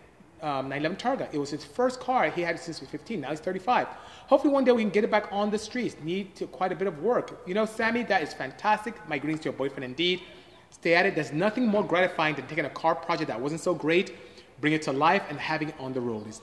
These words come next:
absolutely spectacular. Big Turbo T L X Type S build coming. Ooh, W N. That's gonna be a lot of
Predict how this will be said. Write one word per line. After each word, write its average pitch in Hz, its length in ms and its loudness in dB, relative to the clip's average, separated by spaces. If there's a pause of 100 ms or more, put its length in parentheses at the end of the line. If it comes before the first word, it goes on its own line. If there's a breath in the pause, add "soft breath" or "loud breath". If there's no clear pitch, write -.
(140)
absolutely 139 680 -6
spectacular. 110 800 -12 (1900 soft breath)
Big 302 200 6
Turbo 294 360 10
T 254 160 4
L 247 60 10
X 247 100 0
Type 247 220 2
S 226 160 4
build 262 260 2
coming. 143 400 0
Ooh, 254 880 4
W 226 340 4
N. 180 280 2
That's 170 200 6
gonna 165 160 0
be 139 140 -2
a 127 140 -2
lot 147 640 4
of 160 180 0